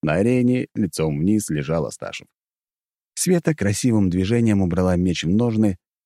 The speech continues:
и вода вокруг неё расплескалась по земле. «Ну, вот и всё», —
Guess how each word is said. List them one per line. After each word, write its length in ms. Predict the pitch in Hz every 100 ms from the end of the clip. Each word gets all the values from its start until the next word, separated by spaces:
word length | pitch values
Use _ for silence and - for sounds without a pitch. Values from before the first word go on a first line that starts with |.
| _
и 80 | 90
вода 240 | 110 127
вокруг 360 | 143 139 135 117
неё 240 | 120 117
расплескалась 640 | 110 - 156 - 85 82 -
по 80 | -
земле. 340 | - 50 50 _ _ _ _ _ _ _ _ _ _
«Ну, 300 | 151 202 214
вот 200 | 139 196
и 40 | 147
всё», — 440 | 127 127 135 135